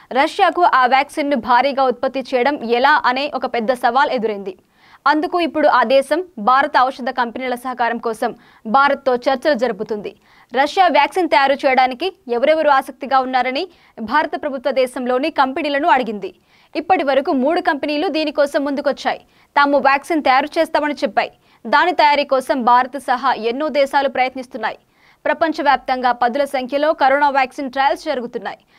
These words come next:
కొన్ని దేశాల్లో ఇప్పుడు మూడో దశ ట్రయల్స్ కూడా ప్రారంభించబోతున్నట్టు చెబుతున్నారు. ఈ ఎదురుచూపుల మధ్య టీకా తయారు చేయగానే ప్రజల కష్టాలు రాత్రికి రాత్రే తీరిపోవని,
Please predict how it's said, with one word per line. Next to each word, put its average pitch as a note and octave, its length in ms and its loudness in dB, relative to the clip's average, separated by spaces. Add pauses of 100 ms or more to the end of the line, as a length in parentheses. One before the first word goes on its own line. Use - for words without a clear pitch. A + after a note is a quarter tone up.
(240)
కొన్ని E4+ 220 2
దేశాల్లో D#4 460 2
ఇప్పుడు D#4 220 -4
మూడో D4 360 -2
దశ D4+ 120 -4
ట్రయల్స్ C4+ 380 -2
కూడా C4 200 0
ప్రారంభించబోతున్నట్టు B3 960 -4
చెబుతున్నారు. G#3 560 -8 (520)
ఈ E4+ 200 2
ఎదురుచూపుల D#4 540 0
మధ్య C4 340 2
టీకా D4+ 400 0
తయారు C4 280 2
చేయగానే B3 560 -4
ప్రజల D4 400 -6
కష్టాలు C#4 560 -2 (300)
రాత్రికి D#4+ 440 0
రాత్రే C4+ 280 0
తీరిపోవని, C4+ 720 -2